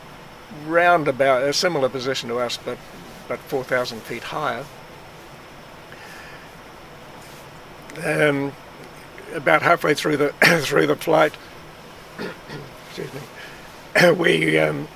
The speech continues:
<clears throat> we were, uh, told to, um, divert to a position, uh, to the northwest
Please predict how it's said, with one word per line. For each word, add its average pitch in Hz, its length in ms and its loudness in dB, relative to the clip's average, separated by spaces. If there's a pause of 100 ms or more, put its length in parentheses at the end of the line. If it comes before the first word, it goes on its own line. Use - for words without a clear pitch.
<clears throat> 196 280 6 (2750)
we 196 160 2
were, 151 840 4
uh, 139 40 -2 (440)
told 165 460 6
to, 135 560 2
um, 131 340 2 (1800)
divert 151 360 6 (160)
to 160 220 4
a 147 160 6
position, 143 720 -2 (880)
uh, 131 580 4 (440)
to 139 200 0
the 123 380 -2 (2250)
northwest 139 840 -2